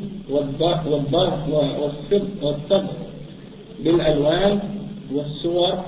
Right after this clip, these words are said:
المجسمة، سواء في، سواء في الحكم والاختلاف، والاختلاف في و-،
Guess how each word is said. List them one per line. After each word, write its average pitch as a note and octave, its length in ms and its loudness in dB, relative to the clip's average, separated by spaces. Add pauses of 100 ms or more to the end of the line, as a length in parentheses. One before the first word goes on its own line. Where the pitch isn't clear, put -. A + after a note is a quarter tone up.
(640)
المجسمة، D3 880 0 (520)
سواء D#3 500 0
في، D3+ 140 -2 (260)
سواء E3+ 540 4 (120)
في D#3+ 60 0
الحكم D#3+ 580 -2 (120)
والاختلاف، D#3 760 0 (840)
والاختلاف D#3 680 2 (300)
في D#3+ 120 0
و-، D3+ 200 4